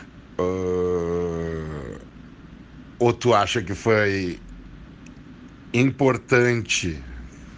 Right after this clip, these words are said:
pra, pra aquela loucurada, pra aquela música louca que tava acontecendo no Rio Grande do Sul, pra que ela conseguisse ter uma projeção da, que, que veio, que realmente aconteceu logo em seguida e que tu foi um dos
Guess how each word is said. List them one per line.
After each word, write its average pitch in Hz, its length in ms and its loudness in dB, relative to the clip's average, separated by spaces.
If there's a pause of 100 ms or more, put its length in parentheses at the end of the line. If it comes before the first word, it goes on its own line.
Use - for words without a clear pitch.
(120)
pra, 78 560 -4
pra 85 120 -4
aquela 92 380 0
loucurada, 90 800 0
pra 82 140 -8
aquela 82 300 -4
música 90 600 -4 (560)
louca 95 440 -2
que 87 100 -10
tava 90 220 0
acontecendo 90 640 -6
no 90 220 -4
Rio 87 140 -6
Grande 90 200 -6
do 87 80 -6
Sul, 95 240 -4
pra 90 140 -8
que - 80 -10
ela 85 140 -6
conseguisse 92 540 -8
ter - 80 -4
uma 90 200 -2
projeção 90 680 -6 (600)
da, 80 420 -6
que, - 180 -6
que - 300 -4
veio, 104 500 2
que - 100 -12
realmente 101 460 -2
aconteceu 101 560 -4
logo 95 280 -2
em 90 80 -2
seguida 90 680 -4
e 78 120 -6
que 78 120 -14
tu 78 180 -6
foi 80 280 -4
um 80 140 -4
dos 80 200 -10